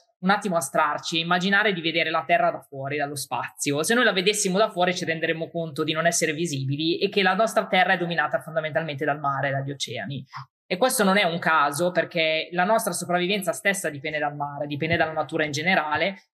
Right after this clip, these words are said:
e dipende chiaramente dagli oceani. Eh, esiste una strettissima connessione tra tutti questi argomenti che sono sul tavolo oggi,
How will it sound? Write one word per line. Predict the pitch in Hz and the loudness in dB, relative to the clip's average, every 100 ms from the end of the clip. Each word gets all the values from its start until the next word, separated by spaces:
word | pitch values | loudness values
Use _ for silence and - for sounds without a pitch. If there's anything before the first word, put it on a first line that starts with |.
| _ 214 | _ 0
e | |
dipende | 208 190 180 | 0 0 0
chiaramente | 180 170 165 160 | 2 0 0 -4
dagli | 160 156 147 | -2 -2 -4
oceani. | 139 143 139 139 147 139 - | -6 -4 -2 -2 -4 -8 -2
Eh, | 202 190 185 214 | 0 2 4 4
esiste | 220 233 240 | 2 0 2
una | 214 | 2
strettissima | 190 214 202 285 294 185 165 | 2 0 0 0 0 2 0
connessione | 175 170 160 - 190 165 | 0 -4 -2 2 2 2
tra | 156 | 0
tutti | 202 208 | -4 -4
questi | 190 175 | -2 0
argomenti | 170 156 165 175 165 | 0 0 -2 -2 -2
che | 156 | -4
sono | 147 160 | -4 -6
sul | 135 147 | -6 -2
tavolo | 156 151 165 | 0 2 4
oggi, | 165 156 151 165 | 4 4 0 -6